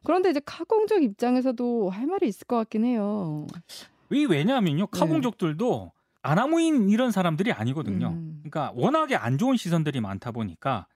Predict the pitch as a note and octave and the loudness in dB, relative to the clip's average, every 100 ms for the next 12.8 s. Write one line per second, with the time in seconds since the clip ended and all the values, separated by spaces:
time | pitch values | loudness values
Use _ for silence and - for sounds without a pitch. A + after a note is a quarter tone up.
0 | _ - B2+ D#3+ B3+ E4 D4+ D#3+ D3 A3 | _ -10 -4 0 2 2 2 -2 -4 -8
1 | F#3+ F3+ F3+ - C4 D#4 C4+ G#3 F3+ D#3+ | -6 -4 -6 -6 -4 -2 -2 -4 -2 -2
2 | C#3 C#3 C3 E3 D3+ G3+ B3 A3 - C#3+ | -2 -4 -4 -8 -4 -2 -2 -6 -2 2
3 | G3+ C#4 C#4+ B3 G3 E3 B2 A#2+ A2 F#2+ | 2 2 0 -2 -2 -4 -4 -6 -8 -10
4 | - F#3+ D3 F2+ F2 D#3+ D3 C3 A#2+ _ | -8 -6 -4 -8 -12 -10 -10 -10 -16 _
5 | - - - D#4+ D#4+ A#3+ - E3+ D3+ A#2+ | -12 -8 -2 0 0 -2 -4 -4 -2 0
6 | A2 C4 D#3+ C#3 C3 - F#2+ - E3+ D3+ | 0 2 0 0 -2 -4 -10 -8 -6 -6
7 | C#3+ C3+ B2+ G2 B2+ C#3+ D#3+ G3+ - _ | -6 -8 -6 -4 -4 -2 -2 -2 -4 _
8 | _ _ - E4+ - E3 C#3+ C3+ A#2+ G#2+ | _ _ -2 -2 -2 -4 -2 0 0 -2
9 | G2 F#2+ F#2+ F#2+ _ _ - G#2+ C#3 A#2 | -8 -8 -10 -10 _ _ -2 0 0 -2
10 | G2 - - F#3+ D#3+ D#3 E3+ D3+ B2+ - | -2 -6 -8 -8 -6 -8 -10 -12 -12 -12
11 | - C#3 B3 C#4 A#3 C#3+ - C#3+ C#3 A#2+ | -4 -2 0 0 0 -2 -4 -2 0 0
12 | B2 - B2 G2+ G2 G2 F#3+ A2 | -2 -4 -8 -8 -10 -10 -10 -12